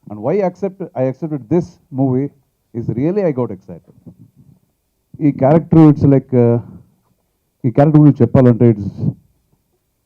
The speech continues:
ఆ, the height of sophistication, the height of intelligence and the height of crookedness.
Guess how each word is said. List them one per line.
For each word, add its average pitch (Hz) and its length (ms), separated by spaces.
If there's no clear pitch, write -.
ఆ, 98 60
the 104 280
height 143 160
of 151 100
sophistication, 139 720
the 107 180
height 135 220
of - 120
intelligence 135 580
and 110 140
the 110 60
height 120 180
of - 140
crookedness. 90 420